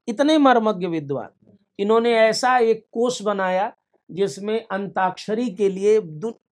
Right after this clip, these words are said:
सारे संस्कृत साहित्य के ऐसे रत्नों को इकट्ठा करके राष्ट्रीय संस्कृत संस्थान ने प्रकाशित किया। दुनिया भर में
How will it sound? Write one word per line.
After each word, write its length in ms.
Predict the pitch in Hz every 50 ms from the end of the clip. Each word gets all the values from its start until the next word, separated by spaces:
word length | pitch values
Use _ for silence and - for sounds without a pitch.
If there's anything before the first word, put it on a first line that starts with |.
| _ _ _ _ -
सारे 360 | 185 214 226 262 262 254 240
संस्कृत 880 | - - - - - _ _ _ _ _ - 208 214 202 208 - 233 214
साहित्य 560 | - - - 208 185 190 214 208 - - 208
के 140 | 196 202 214
ऐसे 360 | 202 196 190 - - 214 202
रत्नों 460 | 190 165 170 175 170 - 196 190 196 185
को 160 | - - 175
इकट्ठा 460 | 170 160 165 165 156 143 - - 175
करके 380 | 156 147 151 147 143 139 - 131 - _ _ _ - 143
राष्ट्रीय 340 | 156 156 151 - - 190
संस्कृत 420 | 151 - 175 170 160 170 - 180 -
संस्थान 480 | - 175 170 160 143 123 151 156 175
ने 100 | 175 180
प्रकाशित 480 | 175 - 165 160 156 156 147 147 147 147
किया। 360 | _ - 131 120 - _ - _ _ 151 _ _ _ _ _ _ _ -
दुनिया 520 | 147 156 190 202 214 220 226 233 233 226
भर 260 | 202 175 175 196 196 196
में 320 | 202 208 214 214 226